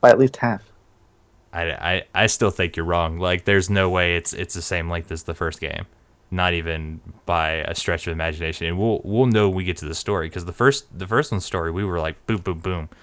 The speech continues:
Speaker 2: Like, that's the end of the fucking story. Like, there's a lot of shit that happens in this game.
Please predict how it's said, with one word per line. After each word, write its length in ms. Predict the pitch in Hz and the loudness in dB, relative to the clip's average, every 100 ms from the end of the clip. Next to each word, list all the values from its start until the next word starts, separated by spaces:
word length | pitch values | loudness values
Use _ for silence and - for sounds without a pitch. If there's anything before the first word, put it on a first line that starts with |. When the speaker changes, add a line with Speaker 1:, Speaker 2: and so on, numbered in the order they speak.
| - | -10
Speaker 2:
Like, 200 | 90 78 | -6 -4
that's 240 | 80 92 - | -2 -4 -2
the 120 | - | -4
end 140 | 87 | -4
of 80 | 82 | -4
the 60 | 80 | -4
fucking 320 | 101 85 78 | -2 -2 -4
story. 280 | - 90 76 | -4 -4 -4
Like, 140 | 80 80 | -6 0
there's 180 | 131 127 | 2 2
a 60 | |
lot 340 | 78 85 95 95 | 0 0 2 2
of 60 | |
shit 180 | - 98 | -2 -2
that 120 | 85 | 0
happens 240 | 92 92 87 | 2 2 -2
in 60 | |
this 120 | 80 85 | -6 -4
game. 380 | 92 95 78 | -2 0 -4